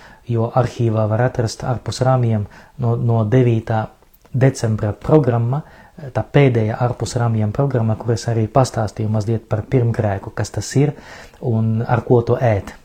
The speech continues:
ar ko tas būtu jāēdams. Jā, bet katrā ziņā, lai jūs vienkārši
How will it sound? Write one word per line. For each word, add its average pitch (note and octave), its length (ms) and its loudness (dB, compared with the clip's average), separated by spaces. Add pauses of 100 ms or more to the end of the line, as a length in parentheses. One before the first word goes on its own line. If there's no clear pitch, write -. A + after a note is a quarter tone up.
(120)
ar A2 160 -4
ko B2 160 0
tas A#2 220 -4
būtu A2+ 260 -2
jāēdams. G#2 500 -6 (380)
Jā, A2 100 -4
bet A2 220 -2
katrā A#2 260 2
ziņā, A#2 340 0 (120)
lai G#2+ 300 -4 (100)
jūs A2 320 -4
vienkārši A2 460 -2